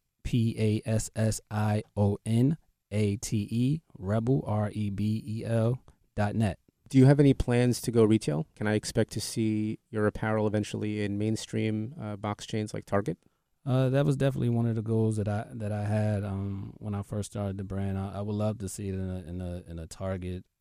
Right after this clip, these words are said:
Speaker 1: or a Walmart or something like that. Um, I mean, as far, as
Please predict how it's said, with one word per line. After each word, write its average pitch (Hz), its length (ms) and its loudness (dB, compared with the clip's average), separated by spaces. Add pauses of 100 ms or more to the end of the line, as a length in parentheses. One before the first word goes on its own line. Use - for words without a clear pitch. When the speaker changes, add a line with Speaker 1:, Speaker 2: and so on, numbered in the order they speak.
Speaker 1:
or 87 480 -10
a 87 40 -12
Walmart 87 460 -8
or 85 40 -8
something 85 340 -10
like 85 220 -8
that. 92 240 -8
Um, 90 320 -6 (300)
I 101 120 4
mean, 101 200 6
as 92 180 6
far, 101 320 -8
as 92 220 -6